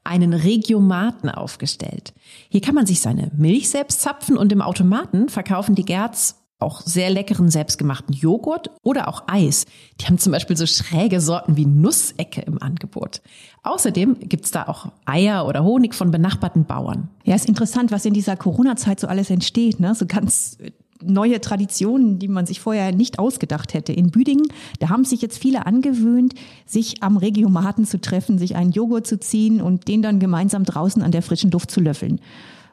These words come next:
Speaker 2: Das könnten wir ja jetzt eigentlich auch machen, Inga, oder?
Speaker 1: Ja, das ist doch mal eine Abwechslung von den Corona-Spaziergängen, die man sonst so mit Freundinnen unternimmt. So, nach diesem herrlichen Joghurt, Katrin, sind wir beide gestärkt für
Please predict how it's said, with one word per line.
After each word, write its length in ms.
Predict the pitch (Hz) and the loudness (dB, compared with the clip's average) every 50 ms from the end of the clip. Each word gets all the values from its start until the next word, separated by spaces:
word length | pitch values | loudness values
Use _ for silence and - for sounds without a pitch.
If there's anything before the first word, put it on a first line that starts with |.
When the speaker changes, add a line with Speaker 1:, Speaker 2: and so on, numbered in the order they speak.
| _ _ | _ _
Speaker 2:
Das 120 | - - - | -12 -4 -2
könnten 220 | - 208 - 214 | -2 0 2 2
wir 100 | 208 220 | 2 2
ja 80 | 214 220 | 2 0
jetzt 120 | 233 - | -2 -2
eigentlich 300 | - 208 226 233 240 247 | -2 0 0 0 0 0
auch 220 | - 147 156 - - | 0 -2 0 0 0
machen, 200 | - 151 175 - | 0 0 0 -2
Inga, 300 | - 147 147 156 151 147 | -2 -2 0 0 0 0
oder? 200 | 170 226 311 370 - - - _ _ _ _ _ _ _ - | 0 0 -2 -4 -8 -16 -20 _ _ _ _ _ _ _ 0
Speaker 1:
Ja, 80 | 339 | 2
das 120 | 208 190 175 | 2 2 2
ist 160 | 214 220 - | 0 -2 -2
doch 80 | 220 | 0
mal 80 | 202 202 | 2 2
eine 180 | 196 202 190 208 | 2 2 0 -2
Abwechslung 460 | 220 - - 208 214 - - 214 214 | -6 -6 -6 -6 -4 -2 -2 -2 -2
von 180 | 214 - 190 | 0 0 -2
den 220 | 190 180 185 185 185 | 0 0 0 -2 -2
Corona-Spaziergängen, 1200 | - - 190 - 220 214 202 208 - - 208 202 202 - - 254 254 226 - - 170 175 165 175 | -2 -2 -2 0 0 0 0 0 -2 -4 -6 -6 -4 0 0 2 2 0 0 0 2 2 2 4
die 80 | 196 | 2
man 180 | 175 175 175 190 | 2 2 2 0
sonst 280 | 160 185 170 180 185 - | 0 0 0 0 2 2
so 80 | 180 | 0
mit 140 | 170 170 - | 0 0 -2
Freundinnen 460 | - - - 185 170 165 160 165 156 | -4 -6 -4 -2 0 0 0 0 0
unternimmt. 460 | - 160 165 170 151 147 147 156 151 - _ _ _ _ _ | -2 -2 -2 -2 -2 -2 -2 -4 -4 -6 _ _ _ _ _
So, 220 | - - - 240 226 | -8 -4 -2 0 2
nach 140 | 196 165 165 | 0 0 0
diesem 220 | 214 202 208 208 | 0 2 2 2
herrlichen 480 | 185 - 196 220 269 285 240 - 196 170 | 0 0 -2 -2 0 0 0 2 2 0
Joghurt, 440 | 160 - 196 220 208 - 135 - | 0 0 -2 -2 -2 -4 -6 -8
Katrin, 460 | - - 135 139 - - 196 233 302 269 | -8 -10 -10 -8 -2 0 2 2 2 2
sind 160 | 208 165 160 | 2 0 0
wir 80 | 165 | 0
beide 220 | 147 131 123 123 147 | -2 -4 -4 -4 -2
gestärkt 800 | 147 143 - - - - - 151 143 147 190 254 - - - | -2 -2 -2 -2 -4 -4 -4 -4 -4 -2 -4 -4 -6 -10 -12
für 460 | - - - 208 202 202 196 196 202 | -8 -2 0 2 2 2 2 -2 -4